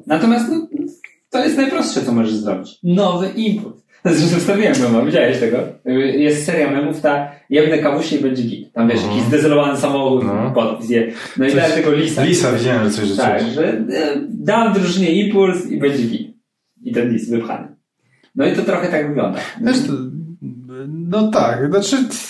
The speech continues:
Speaker 2: zakładam, że formuła Sueckiej Bandy mogła się po prostu wyczerpać.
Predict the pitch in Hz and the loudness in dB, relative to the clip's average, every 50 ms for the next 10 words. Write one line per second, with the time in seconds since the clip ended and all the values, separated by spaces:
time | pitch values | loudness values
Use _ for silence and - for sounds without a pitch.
0 | - - - - 269 262 262 - - 277 269 269 202 180 143 131 127 123 123 120 | -10 -8 -4 -2 0 0 0 2 2 4 4 4 4 4 4 2 2 2 2 2
1 | 120 117 - - 120 110 107 113 120 123 117 104 107 - - 120 110 110 - 127 | 0 0 0 -2 -2 -2 -2 0 0 2 2 0 0 -2 -4 -4 -4 -4 -2 -2
2 | 110 101 95 98 95 95 95 98 95 92 90 90 85 - 98 - - - - - | -2 0 0 0 0 0 -2 -2 -2 -4 -4 -6 -6 -6 -6 -6 -6 -8 -10 -12
3 | - 90 92 92 - 95 - - - - - - - | -12 -12 -10 -8 -8 -10 -10 -12 -18 -20 -20 -20 -20